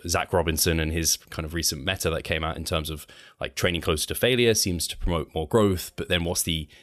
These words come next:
S F R trade-off? Do we do everything to failure, or actually do we find a sweet spot a bit further away where we can maybe do more volume and get better growth that way? It's like, it's the un-, unanswerable question at the moment. <laughs> Like,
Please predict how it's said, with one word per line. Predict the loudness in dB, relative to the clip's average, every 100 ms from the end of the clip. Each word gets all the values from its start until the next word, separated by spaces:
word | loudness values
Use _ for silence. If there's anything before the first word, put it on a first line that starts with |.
| -4
S | 0
F | 2 2
R | 2
trade-off? | 4 4 4 2 2
Do | -2
we |
do | 0 0 2
everything | 0 2 -2
to | -4
failure, | -2 2 2 2
or | 2 2 0 _ -6
actually | -4 -4 -4
do | -2
we | -4
find | -4 -2
a |
sweet | -2 -2 -4
spot | 0 0 -2 -20 _
a | -2
bit | 0 4
further | 2 4
away | 2
where | 2 0
we | -4
can | -6 -6 -6
maybe | -2 -2 0
do | -4
more | -2 2
volume | 4 6 6 4
and | 2 0
get | -2
better | -2 -2
growth | -2 -4
that | -2 0 2
way? | 2 2 -2 -12 -20 -14
It's | -2 -2
like, | -2 -6 _ _
it's | -4 0 2 2 2
the | 2 2
un-, | 0 0
unanswerable | 2 2 2 2 0 0 -2
question | 0 0 -2 -2
at |
the | -2
moment. | -2 -2 -2 -4
<laughs> | -2
Like, | 0 0 -2